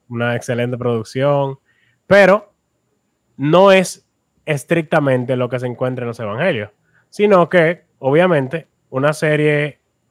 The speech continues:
su-, puede sonar mal,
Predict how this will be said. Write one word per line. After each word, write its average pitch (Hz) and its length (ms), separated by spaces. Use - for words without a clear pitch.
su-, 135 320
puede 180 200
sonar 196 240
mal, 120 320